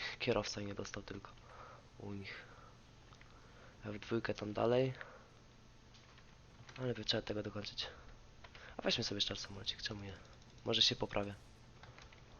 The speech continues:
Aż jestem ciekawy, ile sekund mi przeładowuje. Było dwanaście. Połowa, no, dwanaście sekund mi przeładowuje. A nie zdążę strzelić. Uuu, sto piątka. Nie zdążyłem wybrać samolotu.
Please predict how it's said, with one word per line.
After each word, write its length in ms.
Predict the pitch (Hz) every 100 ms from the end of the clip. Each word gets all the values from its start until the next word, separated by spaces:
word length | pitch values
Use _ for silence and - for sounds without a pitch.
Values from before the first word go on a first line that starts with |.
| - - - - - - - - - - - - - - - - 107
Aż 60 |
jestem 220 | - -
ciekawy, 340 | - - 113 113
ile 120 | 113 110
sekund 260 | - - 113
mi 60 |
przeładowuje. 400 | - 110 104 104 - - - - -
Było 200 | 127 120
dwanaście. 580 | - 117 135 - 127 123 - - - - - - - - - - -
Połowa, 280 | 107 107 110
no, 340 | 127 131 127 113
dwanaście 300 | - 117 -
sekund 240 | 120 - 107
mi 40 |
przeładowuje. 400 | - 107 107 107 - - - - - - - - - - - - - - - - -
A 120 | 110
nie 120 | 110
zdążę 220 | 107 107 107
strzelić. 420 | - - - - - - - - - - - - - - -
Uuu, 800 | 101 120 117 113 110 107 104 95
sto 180 | - -
piątka. 500 | 156 - 131 127 120 - -
Nie 140 | 147
zdążyłem 380 | 143 143 156 147
wybrać 280 | 143 147 -
samolotu. 460 | 156 156 151 -